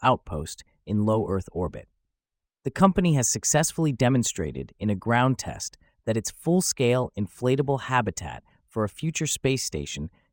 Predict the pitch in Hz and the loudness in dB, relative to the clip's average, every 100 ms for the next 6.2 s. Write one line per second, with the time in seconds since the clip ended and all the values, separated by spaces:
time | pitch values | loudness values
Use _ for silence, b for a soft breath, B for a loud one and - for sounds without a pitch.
0 | _ - 120 135 180 - 117 120 117 120 | _ 0 2 4 2 0 -2 0 0 -2
1 | 107 107 107 113 104 98 90 - 107 95 | -4 -2 0 0 2 0 -4 -2 -2 -4
2 | - 73 - 64 57 55 - - 180 190 | -6 -10 -10 -10 -14 -14 -14 -2 4 4
3 | 160 139 120 98 - 143 - 95 76 98 | 4 4 4 2 -2 -2 0 -2 -2 -2
4 | 87 90 - 95 107 92 73 69 - _ | -2 -4 -4 0 0 0 -6 -10 -12 _
5 | _ 107 101 - - 120 - 107 95 76 | _ -2 0 0 0 0 0 -2 -2 -4
6 | - | -10